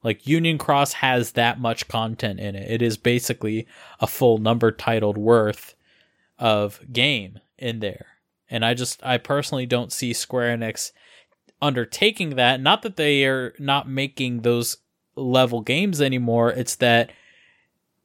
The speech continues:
to undertake something like that, it would take time away from producing something like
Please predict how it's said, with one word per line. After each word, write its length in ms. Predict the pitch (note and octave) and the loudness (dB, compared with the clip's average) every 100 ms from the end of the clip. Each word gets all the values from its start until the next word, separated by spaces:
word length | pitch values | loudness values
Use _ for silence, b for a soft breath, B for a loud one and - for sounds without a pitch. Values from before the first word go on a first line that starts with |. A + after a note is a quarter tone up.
| - C3+ | -18 -8
to 440 | - C#3+ C3 B2+ B2 D#3 | 2 4 6 4 2 2
undertake 500 | F3 F3+ - D#3 - | 4 4 2 0 0
something 400 | D3 C#3 D3 C3 | -4 -4 -4 -2
like 240 | A#2+ - | -2 0
that, 320 | E3 D3+ C3 | 2 4 2
it 60 | C#3 | 0
would 180 | C3 B2+ | -2 -4
take 220 | B2+ - | -8 -8
time 300 | - C#3+ C3 | -8 -6 -4
away 340 | A#2+ C3 C3 | -2 0 0
from 680 | C3 C3+ B2 A#2 A#2 A#2 A#2 - _ _ - | -2 -4 -2 -2 -2 -4 -8 -12 _ _ -8
producing 480 | C3 B2 A#2 B2 | -8 -6 -8 -10
something 420 | A2+ A#2+ A2+ A#2 A2+ | -10 -10 -10 -10 -10
like 440 | G2 G#2 A2 | -10 -12 -12